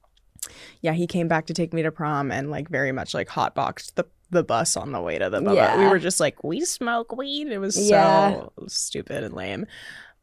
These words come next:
Speaker 1: Um, but yeah, just did the after prom. I remember nothing. I was, like, doing dabs in the back of the fucking,
Speaker 2: That's
Speaker 1: I don't
Speaker 2: so
Speaker 1: remember
Speaker 2: funny.
Speaker 1: it. Yeah.
Speaker 2: Oh, that sounds so wholesome and fun.
Speaker 1: Yeah.
Speaker 2: I love that.
Speaker 1: L A prom vibes.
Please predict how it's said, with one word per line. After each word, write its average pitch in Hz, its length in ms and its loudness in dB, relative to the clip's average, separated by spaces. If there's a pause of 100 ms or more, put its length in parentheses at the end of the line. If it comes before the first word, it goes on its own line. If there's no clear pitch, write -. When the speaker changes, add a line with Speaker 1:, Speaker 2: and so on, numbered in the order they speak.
(140)
Speaker 1:
Um, 156 560 -2
but 190 180 -4
yeah, 190 680 -2
just - 240 -6
did 196 100 0
the 202 100 -2
after 160 260 0
prom. 165 320 -2
I 190 40 2
remember 165 340 2
nothing. - 420 -6
I 185 60 -4
was, 185 160 0
like, 185 160 2 (240)
doing 165 260 2
dabs 147 580 0
in 117 100 -2
the 135 80 -4
back - 260 0
of - 80 -6
the - 100 -6
fucking, - 460 -6
Speaker 2:
That's 170 500 0
Speaker 1:
I 214 40 4
don't - 180 2
Speaker 2:
so - 60 -10
Speaker 1:
remember 185 260 -4
Speaker 2:
funny. 214 300 -2
Speaker 1:
it. 226 80 -8
Yeah. 190 320 -6 (380)
Speaker 2:
Oh, 285 300 4
that 330 200 0
sounds 349 260 0
so 339 220 4
wholesome 302 520 0
and 254 160 0
fun. 277 640 2
Speaker 1:
Yeah. 247 180 4 (880)
Speaker 2:
I 269 140 -4
love 277 440 -2
that. 233 100 2
Speaker 1:
L 233 180 6
A 220 240 4
prom 208 340 0
vibes. 202 680 -4